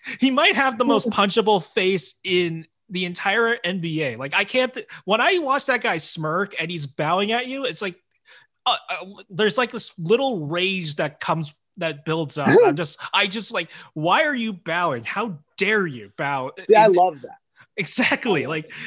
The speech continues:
Speaker 1: he's
Speaker 2: Yeah.
Speaker 1: bowing in, like, M S G. I'm like, "What are you doing? Like, how dare
Speaker 2: Yeah.
Speaker 1: you? Like, come on. Y-,
Speaker 2: Well,
Speaker 1: stop
Speaker 2: like,
Speaker 1: that."
Speaker 2: Kobe, Kobe wasn't bowing at M S G. Steph Curry didn't bow at M S G, but Trae Young's like, "Nah, I'm a bow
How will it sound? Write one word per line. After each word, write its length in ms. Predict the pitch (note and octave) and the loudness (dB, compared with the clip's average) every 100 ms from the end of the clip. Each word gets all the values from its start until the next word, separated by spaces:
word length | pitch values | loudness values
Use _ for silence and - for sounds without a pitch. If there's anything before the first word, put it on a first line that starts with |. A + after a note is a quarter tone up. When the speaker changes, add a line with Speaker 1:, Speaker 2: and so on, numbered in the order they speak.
| - | -2
Speaker 1:
he's 120 | A#3 | -2
Speaker 2:
Yeah. 80 | G3 | 2
Speaker 1:
bowing 440 | A#3 B3+ C4 C4 | 4 6 6 4
in, 140 | B3 A#3 | 2 0
like, 240 | A3+ G#3+ | 0 0
M 120 | G#3+ | -2
S 180 | A3 G3+ | -2 -4
G. 120 | A#3 | -4
I'm 140 | G#3 A3+ | -4 -4
like, 180 | A#3 A3+ | -6 -6
"What 260 | G#3+ F#4+ D4+ | -6 -6 -4
are 40 | |
you 160 | A#3 F#3+ | -4 -6
doing? 680 | C3+ D#3+ G3+ A#3+ E3 G2+ | -8 -4 -2 2 0 -2
Like, 180 | A2+ D#3 | -10 -8
how 140 | F3 C4+ | -6 -6
dare 340 | F#3 D3+ F#3+ | -6 -2 -2
Speaker 2:
Yeah. 80 | F3+ | -2
Speaker 1:
you? 280 | D#3+ A#2+ B2 | -4 -6 -8
Like, 220 | C#3+ - | -12 -10
come 180 | A#3+ E3 | -8 -8
on. 380 | A#2 G2+ G2 E3+ | -8 -12 -16 -18
Y-, 0 | |
Speaker 2:
Well, 420 | G#3 _ _ _ | -20 _ _ _
Speaker 1:
stop 400 | - - - F#3+ | -12 -2 4 6
Speaker 2:
like, 160 | D3 C#3 | 6 0
Speaker 1:
that." 100 | A#2 | 2
Speaker 2:
Kobe, 320 | G#3+ G#3+ F#3 C#4+ _ _ _ - | 4 4 2 -2 _ _ _ -2
Kobe 400 | A3+ C4+ A#3 G3+ | 4 4 2 0
wasn't 400 | D#3+ B2 B2 A2+ | 0 -2 -8 -10
bowing 360 | C3 B2 A#2+ | -10 -10 -8
at 80 | A#2 | -8
M 120 | A#2 | -6
S 120 | G#2 | -8
G. 160 | - G2 | -6 -6
Steph 360 | F#2+ - A3 - | -4 4 4 4
Curry 380 | - G3+ B3+ A3 | 0 4 6 6
didn't 300 | D3+ C3+ B2+ | 4 2 -2
bow 380 | A2+ C3 A2 A2 | 0 2 2 0
at 140 | B2+ B2+ | -2 -2
M 180 | B2 | -2
S 180 | A#2 A2 | -4 -6
G, 180 | - A2 | -6 -4
but 160 | G2+ F#2 | -4 -2
Trae 240 | E3 F3+ | 4 6
Young's 260 | E3+ E3 C3+ | 6 4 -2
like, 200 | A#2+ - - | -4 -6 -2
"Nah, 240 | D3+ D3 - | 2 2 0
I'm 120 | G3+ F3 | -10 -8
a 80 | G#2+ G2 | -10 _
bow 320 | C3 C3+ B2+ | -4 -2 -4